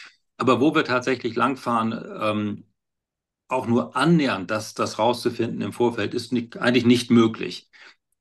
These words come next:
Ähm, die haben ja jetzt erst vor, vor zwei Wochen, glaube ich, ähm, den Ruhetag bekannt gegeben. Hat natürlich Ideen gehabt vorher. Und dadurch ist die Weihnachtszeit viel, viel entspannter, als es vor diesem digitalen Roadbook war,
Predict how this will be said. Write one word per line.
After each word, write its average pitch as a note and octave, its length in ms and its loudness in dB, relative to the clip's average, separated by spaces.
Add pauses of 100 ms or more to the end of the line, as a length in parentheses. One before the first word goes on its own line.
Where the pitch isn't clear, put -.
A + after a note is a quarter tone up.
(140)
Ähm, G#2+ 260 2
die G#2+ 100 2
haben A#2 180 4
ja A#2+ 140 4
jetzt A2+ 200 0
erst A2 180 -2
vor, G#2+ 320 -2
vor G#2 180 -8
zwei G2 260 -2
Wochen, A2+ 280 -2
glaube G#2 280 0
ich, F#2+ 220 -6
ähm, G2+ 220 -4
den G#2 160 -2
Ruhetag A#2+ 480 2
bekannt F#2+ 360 -6
gegeben. E2 440 -2
Hat F2 120 -8
natürlich F#2+ 260 -2
Ideen A#2 360 4
gehabt G#2+ 280 0
vorher. G#2 360 0 (880)
Und A#2+ 160 2
dadurch C#3 300 0
ist B2 160 -4
die A#2+ 100 2
Weihnachtszeit A#2 560 -2
viel, D#3+ 300 -6
viel C3 180 -2
entspannter, A#2+ 640 -2
als G#2+ 300 -6
es G#2 160 -6
vor B2 280 4
diesem G#2+ 260 0
digitalen G2+ 500 -4
Roadbook F#2+ 440 -6
war, A2 320 2